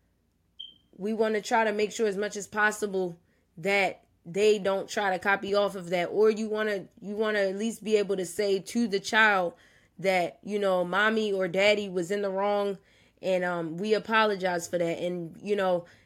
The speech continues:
it was, that wasn't something that we wanted you to see, and that's not something that we want you to copy off of, because that, that was not right."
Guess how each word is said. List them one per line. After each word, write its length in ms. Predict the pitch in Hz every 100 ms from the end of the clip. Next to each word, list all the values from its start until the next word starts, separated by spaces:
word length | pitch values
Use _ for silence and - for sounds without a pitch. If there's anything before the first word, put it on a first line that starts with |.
| _ -
it 100 | 185
was, 220 | 208 214
that 160 | 208 214
wasn't 240 | 220 208
something 340 | - 208 202 196
that 160 | 190
we 100 | 196
wanted 320 | 185 190 190
you 60 | 180
to 80 | 175
see, 460 | 165 233 226 220 170
and 160 | 185
that's 180 | 190 196
not 180 | 208 185
something 380 | 202 196 196 190
that 140 | 185
we 100 | 196
want 320 | 180 185 -
you 140 | 208 185
to 220 | - 196
copy 440 | - 208 - 202
off 320 | - 214 202
of, 220 | 190 175 156
because 320 | 170 202 170
that, 280 | 185 165 170
that 180 | 185
was 160 | 196 175
not 220 | 190 175
right." 360 | 185 180 156